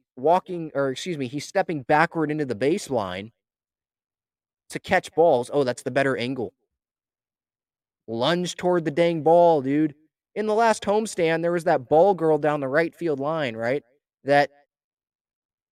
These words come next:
was actually playing first base the way that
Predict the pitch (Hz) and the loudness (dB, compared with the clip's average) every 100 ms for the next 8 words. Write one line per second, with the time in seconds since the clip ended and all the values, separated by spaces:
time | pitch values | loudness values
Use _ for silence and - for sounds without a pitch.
0 | _ _ 151 180 - 165 208 - 202 180 | _ _ -4 -4 -2 0 0 -2 -4 -2
1 | 185 196 - _ _ - 220 220 202 233 | -4 -6 -16 _ _ -6 -4 -2 -4 -2
2 | 214 - 226 233 233 233 220 220 220 | -4 0 2 2 2 -2 0 2 0